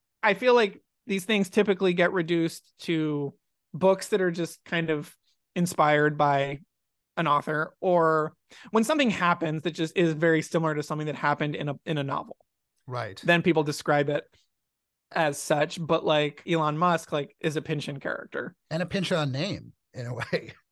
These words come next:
Speaker 1: Yeah, I mean, that, that is obvious. I mean, I, I feel like when a Pynchon name pops up, like, uh, Senator, like, Kirsten Sinema,
Speaker 2: Yes. <laughs> Yeah.
Speaker 1: um, you know, like, stuff like that i-, is very fun for people to, to latch onto. Um,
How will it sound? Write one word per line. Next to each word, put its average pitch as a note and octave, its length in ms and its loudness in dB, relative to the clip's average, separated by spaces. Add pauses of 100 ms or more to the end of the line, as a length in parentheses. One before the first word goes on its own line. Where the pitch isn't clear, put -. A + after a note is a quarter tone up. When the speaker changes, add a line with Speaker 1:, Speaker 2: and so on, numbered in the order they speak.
Speaker 1:
Yeah, G3+ 200 4
I E3+ 100 2
mean, F#3 140 4
that, F3 180 6
that F#3 220 4
is D#3 80 -2
obvious. D3+ 360 0
I A#3+ 140 -4
mean, C4+ 140 -2
I, C4 240 -8
I - 20 -8
feel E4 160 -4
like E4+ 100 -4
when C4+ 120 0
a G#3 80 0
Pynchon G3 420 -4
name D#3+ 300 -2
pops D3 320 -2
up, D#3+ 180 -2
like, D3 180 -2 (160)
uh, D3 260 4 (120)
Senator, D3 560 0
like, C#3+ 220 -4
Kirsten D3+ 380 -6
Sinema, C#3+ 600 -4 (320)
Speaker 2:
Yes. A2+ 500 -10
<laughs> - 60 -8
Yeah. A3 80 -4 (480)
Speaker 1:
um, C#3+ 520 2 (360)
you E3+ 120 0
know, D#3+ 120 4
like, D3+ 340 0 (200)
stuff F3+ 320 0
like D#3 180 2
that D3 400 2
i-, D#3+ 40 -6
is D3+ 320 -4
very D3+ 260 0
fun D3+ 240 -6
for D3 120 -6
people D3+ 320 -4
to, D3+ 220 -2
to D#3 160 -2
latch D3 300 0
onto. D3 560 -2 (640)
Um, C#3+ 720 -2